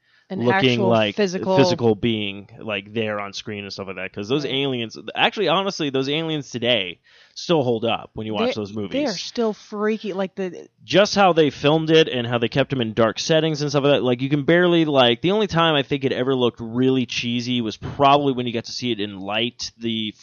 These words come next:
Speaker 2: in the first Alien movie when he comes out from, like, in, uh, Ridley's, uh, uh, spaceship, like, escaping the colony or whatnot, when he's kinda, like, in the wires or whatnot.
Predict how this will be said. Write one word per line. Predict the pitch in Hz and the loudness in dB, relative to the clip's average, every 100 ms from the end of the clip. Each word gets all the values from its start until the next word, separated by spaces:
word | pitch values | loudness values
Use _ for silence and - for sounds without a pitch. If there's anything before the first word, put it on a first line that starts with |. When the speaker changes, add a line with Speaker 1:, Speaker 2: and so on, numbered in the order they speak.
| _ | _
Speaker 2:
in | 120 110 | -12 -12
the | |
first | - 135 127 143 | -8 -8 -6 -6
Alien | 123 123 120 | -6 -6 -4
movie | 120 120 | -4 -4
when | 113 104 101 | -6 -8 -10
he | 101 107 | -10 -12
comes | - 110 104 | -10 -8 -4
out | 110 110 101 | -2 -2 -4
from, | - 110 104 101 98 92 | -6 -6 -4 -8 -10 -12
like, | 101 95 - | -8 -8 -8
in, | 78 104 98 - | -12 -12 -14 -12
uh, | 98 98 95 | -8 -8 -6
Ridley's, | 107 101 104 98 101 | -8 -8 -8 -8 -6
uh, | 95 95 90 90 _ _ _ _ _ _ _ - | -4 -4 -4 -8 _ _ _ _ _ _ _ -10
uh, | 92 82 | -8 -8
spaceship, | - 120 117 - 120 107 | -6 -4 -4 -2 -2 -2
like, | 98 80 | -6 -10
escaping | - 123 113 117 117 113 104 _ _ | -10 -6 -4 -4 -4 -6 -14 _ _
the | 113 | -10
colony | - 117 113 | -2 0 0
or | 110 | -2
whatnot, | 110 104 110 104 | -2 -2 -2 -4
when | 95 | -6
he's | - | -8
kinda, | 101 | -8
like, | 98 98 | -8 -8
in | 107 | -8
the | |
wires | 95 95 101 101 101 | -6 -4 -4 -4 -6
or | |
whatnot. | 107 104 101 104 104 | -4 -4 -4 -4 -4